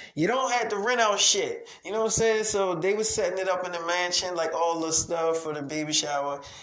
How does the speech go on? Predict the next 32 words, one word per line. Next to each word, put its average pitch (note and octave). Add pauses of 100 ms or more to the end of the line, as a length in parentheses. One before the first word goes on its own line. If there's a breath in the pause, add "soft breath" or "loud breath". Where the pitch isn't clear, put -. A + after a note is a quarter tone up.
(120)
And B3
my A3
daughter's G3
like, E3 (920 loud breath)
"Guess -
what?" - (160)
So G#3
they G#3
was G3
like, D#3+
"What?" F3
She A3
was G#3
like, D3 (360)
"My E3
mother D#3 (140)
cheated F#3
on D3
Daddy C#3+ (480 loud breath)
with D#3
Chris -
Brown. - (680)
Like, D#3+
the F3+ (160)
real F#3
Chris F3+
Brown." D3
She G#3+
said F#3+
that D#3
she F#3
thought D#3